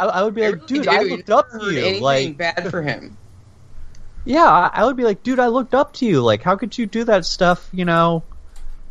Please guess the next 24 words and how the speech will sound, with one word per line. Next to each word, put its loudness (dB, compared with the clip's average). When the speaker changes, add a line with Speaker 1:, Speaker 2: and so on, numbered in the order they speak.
Speaker 1:
and -2
be 6
like, 4
'Yo, 4
like, 0
don't, -2
don't 2
do 0
that 4
stuff.'" -2
<laughs> -8
Speaker 2:
Yeah. 0
And -4
then 2
you'd -4
wonder -2
if -6
they -2
really -2
did -4
that -4
stuff -12
or -16
not. -10